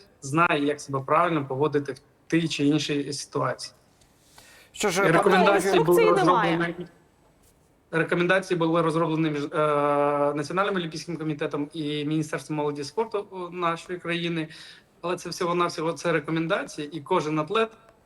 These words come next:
Speaker 1: це, е, патріот
Speaker 3: Вирішує
Speaker 1: країни.
Speaker 3: сам.
Speaker 1: І
Speaker 3: Ага.
Speaker 1: я
Speaker 3: А якщо патріот, от, до речі,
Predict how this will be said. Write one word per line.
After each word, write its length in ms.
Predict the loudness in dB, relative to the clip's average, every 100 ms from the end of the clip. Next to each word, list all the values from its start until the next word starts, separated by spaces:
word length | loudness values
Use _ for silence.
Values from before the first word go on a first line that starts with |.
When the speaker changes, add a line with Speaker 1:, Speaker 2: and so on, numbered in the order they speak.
| _
Speaker 1:
це, 220 | -8 0
е, 920 | 2 2 0 -2 0 2 2 0 -2 -8 _ _ _ _ _ _ _ _ _
патріот 420 | -2 2 2 2
Speaker 3:
Вирішує 300 | 4 4 4 2
Speaker 1:
країни. 160 | 2
Speaker 3:
сам. 240 | 2 2 2
Speaker 1:
І 200 | 2 2
Speaker 3:
Ага. 280 | 2 0 -2 0
Speaker 1:
я 160 | -2 -2 -10
Speaker 3:
А 80 | -12 -6 -2
якщо 320 | 0 2 2
патріот, 400 | 4 4 4 2 0
от, 60 |
до 80 | 4
речі, 400 | 4 4 2 2